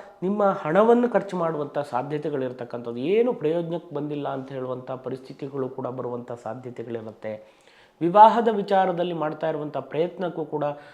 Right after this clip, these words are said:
ಸ್ವಲ್ಪ ವಿಳಂಬ ಆದರೂ ಕೂಡ ಸರಿಯಾದಂಥ ಪ್ರತಿಫಲಗಳು ಕೂಡ ಸಿಗುವಂಥ ಯೋಗಗಳಿದೆ. ದಾಂಪತ್ಯ ಜೀವನದಲ್ಲಿ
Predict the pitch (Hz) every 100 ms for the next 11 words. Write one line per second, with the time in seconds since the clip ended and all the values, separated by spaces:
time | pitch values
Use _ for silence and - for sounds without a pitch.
0 | - - 247 277 190 156 175 233 214 190
1 | 165 160 147 151 151 151 165 170 151 151
2 | 143 131 143 180 202 180 151 143 135 135
3 | 135 135 131 131 131 123 123 147 143 135
4 | 131 131 131 123 147 170 - 160 147 143
5 | 139 135 131 135